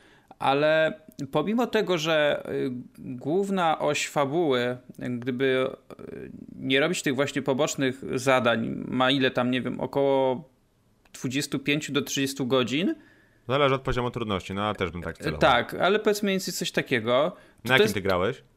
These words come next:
Speaker 1: Ja grałem na tym średnim, w sensie
Speaker 2: To
Speaker 1: na
Speaker 2: ja
Speaker 1: tym
Speaker 2: tak samo.
Speaker 1: standardowym.
Speaker 2: To ja tak samo.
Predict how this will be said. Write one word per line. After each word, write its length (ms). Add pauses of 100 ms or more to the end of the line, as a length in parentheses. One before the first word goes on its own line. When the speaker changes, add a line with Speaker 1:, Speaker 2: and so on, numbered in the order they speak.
(320)
Speaker 1:
Ja 200
grałem 260
na 100
tym 520 (280)
średnim, 640
w 60
sensie 180
Speaker 2:
To 60
Speaker 1:
na 60
Speaker 2:
ja 60
Speaker 1:
tym 120
Speaker 2:
tak 60
samo. 340
Speaker 1:
standardowym. 840
Speaker 2:
To 80
ja 100
tak 160
samo. 280